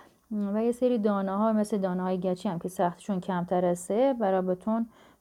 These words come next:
مناسب نیسته. چون که استفاده از بتون خیلی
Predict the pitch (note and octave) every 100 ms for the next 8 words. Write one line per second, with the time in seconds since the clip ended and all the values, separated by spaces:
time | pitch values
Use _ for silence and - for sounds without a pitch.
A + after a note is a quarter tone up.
0 | - F#3 F3+ F3 G3+ G3 F#3 - - -
1 | _ _ _ _ _ _ _ _ _ _
2 | _ _ - C#4+ D#4+ D4+ B3 A#3+ - A#3+
3 | B3 A#3 A3+ A3+ A3 G#3+ G#3 - _ _
4 | _ G#3 G#3 F#3 G#3 G#3 G#3+ G#3+ - A3
5 | G#3+ G#3 G3+